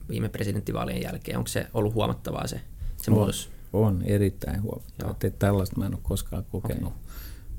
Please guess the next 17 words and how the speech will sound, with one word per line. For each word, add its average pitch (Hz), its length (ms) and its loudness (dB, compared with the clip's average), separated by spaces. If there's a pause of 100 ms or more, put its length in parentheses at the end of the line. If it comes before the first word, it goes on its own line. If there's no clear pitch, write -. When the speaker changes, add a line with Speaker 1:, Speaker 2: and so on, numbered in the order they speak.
(140)
Speaker 2:
Eh, 90 180 0 (120)
se 104 140 0
on, 101 220 4
lähdetään 113 360 10
nyt 110 120 10
siitä 104 300 6 (1120)
yksinkertaisesta 104 500 8
seikasta, 101 380 4
että - 160 0
politiikka 101 640 4
ei 95 180 6
oo, 85 140 4 (960)
ei 90 360 6 (240)
ollut 92 440 10 (640)
hyväksyttävä - 680 2
tavallaan - 480 -2
puheenaihe. 90 720 0